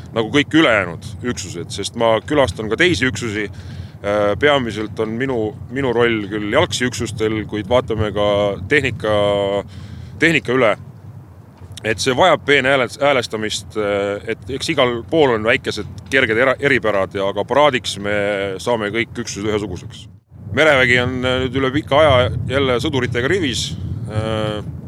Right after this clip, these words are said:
see on põnev nii mereväelastele kui ka, kui mulle endalegi vaadata, mismoodi siis mereväelased marssimisega hakkama saavad.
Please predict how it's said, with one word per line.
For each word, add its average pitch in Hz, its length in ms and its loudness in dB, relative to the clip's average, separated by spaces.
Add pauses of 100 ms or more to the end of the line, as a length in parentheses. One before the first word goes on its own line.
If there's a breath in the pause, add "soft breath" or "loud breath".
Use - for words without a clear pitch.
(260)
see 117 100 0
on 117 140 -4 (440)
põnev 135 280 4
nii 135 80 2
mereväelastele 120 880 4
kui 113 200 -4
ka, 113 120 -4 (160)
kui 117 100 -2
mulle 135 240 4
endalegi 117 380 0 (640 loud breath)
vaadata, 120 340 4
mismoodi 120 320 -2
siis 110 160 -6
mereväelased 110 640 2
marssimisega 113 520 0
hakkama 104 260 -6
saavad. 101 400 0